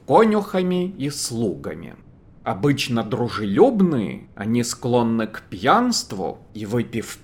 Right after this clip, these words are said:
пиво, встают на свои неуклюжие задние ноги, демонстрируя полосатые белые животы. В такой момент любая, даже самая незначительная провокация приводит их в ярость,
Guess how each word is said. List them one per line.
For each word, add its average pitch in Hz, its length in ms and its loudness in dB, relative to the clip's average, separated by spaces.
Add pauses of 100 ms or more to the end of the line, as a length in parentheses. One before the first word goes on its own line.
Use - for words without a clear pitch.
пиво, 180 560 2
встают 127 640 0
на 123 140 0
свои 127 340 2
неуклюжие 131 880 2
задние 117 640 2
ноги, 135 720 0 (140)
демонстрируя 139 1200 0
полосатые 123 960 2
белые 107 580 2
животы. 117 680 -4 (600)
В - 140 -20
такой 113 400 -2
момент 113 580 0
любая, 107 960 2 (100)
даже 107 360 -4
самая 127 460 2
незначительная 143 1080 0
провокация 120 960 2
приводит 107 680 -2
их 98 220 -10
в 90 60 -16
ярость, 185 880 2